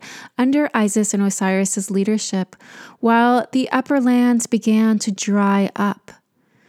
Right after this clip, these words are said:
Set became uneasy and jealous of his sister and brother. "Why should they claim the fertile valley when we deserve it more?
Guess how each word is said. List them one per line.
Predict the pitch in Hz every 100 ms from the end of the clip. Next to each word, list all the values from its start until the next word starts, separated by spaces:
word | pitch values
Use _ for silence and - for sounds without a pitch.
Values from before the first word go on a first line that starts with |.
| _ _
Set | - - 254 -
became | - 214 247 233 -
uneasy | 226 214 220 220 226 208 180 - - _
and | 226 214
jealous | 196 208 240 - - - -
of | 202
his | 208 208
sister | - 196 - 185
and | 185 180
brother. | 190 190 190 214 - _ _ _ _ _ _ _ _
"Why | - 190 202 214 202 180
should | 190 - 202
they | 214
claim | 214 - 247 311 320 247
the | 190
fertile | 196 208 214 202
valley | 202 196 208 233 226 185 185 - -
when | 220 247 233 220
we | 226 277 302 190
deserve | 175 262 202 214
it | 190 -
more? | 190 202 233 - -